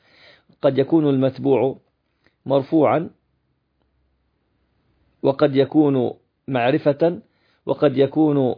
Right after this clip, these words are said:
مذكراً، وقد يكون مفرداً. هذه الأنواع الأربعة. الإعراب هذا القسم الأول، وله ثلاثة: رفع ونصب وخفض. ثانياً التذكير والتأنيث.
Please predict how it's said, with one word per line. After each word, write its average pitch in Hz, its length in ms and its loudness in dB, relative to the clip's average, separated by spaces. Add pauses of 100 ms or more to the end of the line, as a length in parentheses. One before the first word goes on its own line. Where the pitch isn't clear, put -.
(100)
مذكراً، 147 640 0
وقد 139 460 -4
يكون 156 480 -2
مفرداً. 131 540 -2 (260)
هذه 139 220 0
الأنواع 156 420 0
الأربعة. 123 640 -2 (920)
الإعراب 139 580 2 (1700)
هذا 131 160 0
القسم 117 380 -4
الأول، 160 480 2 (1300)
وله 143 500 0 (120)
ثلاثة: 165 480 2 (260)
رفع 147 240 -4
ونصب 135 380 -4
وخفض. 139 540 -4 (300)
ثانياً 160 560 2
التذكير 143 600 -2
والتأنيث. 147 640 -2